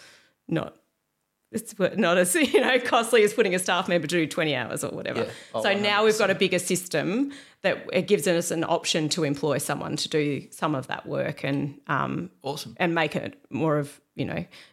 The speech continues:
Speaker 1: a feasible thing to be making a thousand litres at a time rather than five. And then because it's a, um, three vessel system, you can be making the next batch and whatnot, where ours was just a single vessel.
Speaker 2: So it's a
Speaker 1: So
Speaker 2: bit more scalable in that
Speaker 1: it's
Speaker 2: sense.
Speaker 1: scalable, yeah,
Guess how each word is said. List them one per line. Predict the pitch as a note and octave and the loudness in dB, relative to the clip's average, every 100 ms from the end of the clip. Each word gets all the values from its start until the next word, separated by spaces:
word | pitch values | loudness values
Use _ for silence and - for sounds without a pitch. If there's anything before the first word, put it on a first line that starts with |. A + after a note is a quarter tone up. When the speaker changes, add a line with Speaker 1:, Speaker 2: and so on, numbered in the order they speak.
| - | -8
Speaker 1:
a | |
feasible | F3+ F3+ F3 C#3+ C#3+ | -2 2 2 0 -4
thing | F3 E3 D3+ | 0 2 2
to | - | 2
be | D#3 | 2
making | C3+ C3+ C3 | 2 0 0
a | |
thousand | D3+ A3 G3+ F3 | 2 2 2 2
litres | D#3+ D#3 | 2 2
at | E3+ E3 | 0 -2
a | |
time | D#3+ F3 C#3+ | 0 0 2
rather | D3 C3+ C#3 | 2 2 0
than | C#3 C3+ | 0 -2
five. | - C#3+ | -2 -2
And | F#3 F#3 | 0 2
then | F3 D#3+ - - - | 2 2 -2 -8 -4
because | F3+ F3+ | 0 0
it's | D3+ - | 0 0
a, | D#3 - _ - | 0 -2 _ -2
um, | D#3+ C#3+ C#3 D3 - - | -2 0 0 -2 -4 -12
three | - F3 | 0 0
vessel | D3+ C#3 D#3+ | 2 0 -2
system, | - E3+ - C3+ D3 - - | -2 -2 -2 -2 -4 -6 -8
you | |
can | D3 | -4
be | C#3+ | -2
making | C#3+ - C#3+ | -2 -4 -4
the | C#3+ | -4
next | B2 - | -4 -8
batch | - - - | -8 -8 -8
and | - A2+ | -8 -6
whatnot, | C#3 - D3+ - _ | -6 -4 -6 -6 _
where | D3+ C#3 C#3 C#3+ - _ _ - | 0 0 0 -4 -16 _ _ -4
ours | E3 | -4
was | D#3+ - | -4 -6
just | - | -6
a | - | -4
single | - - C3+ | -4 -4 -4
vessel. | D2+ D2+ - - - _ - - | -6 -8 -8 -10 -14 _ -20 -18
Speaker 2:
So | - - | -6 0
it's | B2+ | 0
a | C3+ | 2
Speaker 1:
So | |
Speaker 2:
bit | C#3+ | 0
more | C#3+ A#2 | -2 0
scalable | - - G2+ G2+ G#2+ G#2+ G#2+ | 0 0 -2 -2 -2 -2 -4
in | G#2 | -4
that | F#2+ | -2
Speaker 1:
it's | G2+ | 0
Speaker 2:
sense. | - G#2+ | 0 0
Speaker 1:
scalable, | - D3+ D#3 D3+ - | 2 2 2 0 -2
yeah, | E3 C#3+ C3 | 0 0 0